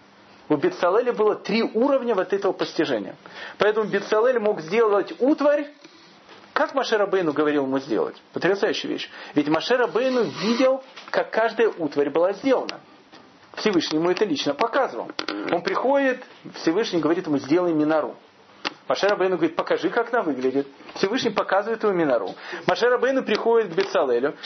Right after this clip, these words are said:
и говорит: "Всевышний сказал сделать минору". Он говорит: "Отлично". Но Моше Рабейну даже не говорит, как ему делать.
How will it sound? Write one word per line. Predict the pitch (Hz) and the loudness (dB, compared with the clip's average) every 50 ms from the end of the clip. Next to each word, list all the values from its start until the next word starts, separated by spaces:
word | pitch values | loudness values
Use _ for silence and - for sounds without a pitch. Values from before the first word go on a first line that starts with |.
| - - | -8 -2
и | - 180 | -2 2
говорит: | 160 190 202 202 208 220 214 208 - | 2 4 2 4 2 2 0 -2 -4
"Всевышний | - - 226 220 277 302 - 233 196 | -4 -4 0 0 2 0 2 0 -2
сказал | - - 220 214 | 0 0 0 0
сделать | 180 185 214 214 202 202 | 2 2 2 2 2 0
минору". | 185 185 165 139 127 123 | 0 0 2 2 2 2
Он | 127 135 | 0 0
говорит: | 123 131 - | -2 -2 -2
"Отлично". | 143 139 - 175 196 208 202 - 170 156 151 - _ _ - - - - - - - - - - - - - - - | -2 -4 -4 -8 -8 -8 -8 -10 -10 -12 -12 -16 _ _ -20 -20 -20 -20 -20 -20 -20 -18 -18 -18 -20 -20 -20 -2 0
Но | 175 | 0
Моше | 214 208 240 247 | 2 2 2 2
Рабейну | 247 233 254 302 294 294 | 2 2 2 2 2 2
даже | 190 - 202 | 2 2 0
не | 262 277 | 0 0
говорит, | 202 254 269 277 294 294 294 | 2 2 2 4 2 0 0
как | - - 311 330 320 320 | 0 0 0 2 2 2
ему | 311 285 240 | 2 2 2
делать. | 180 139 143 123 98 90 - - | 2 2 2 2 2 0 -6 -8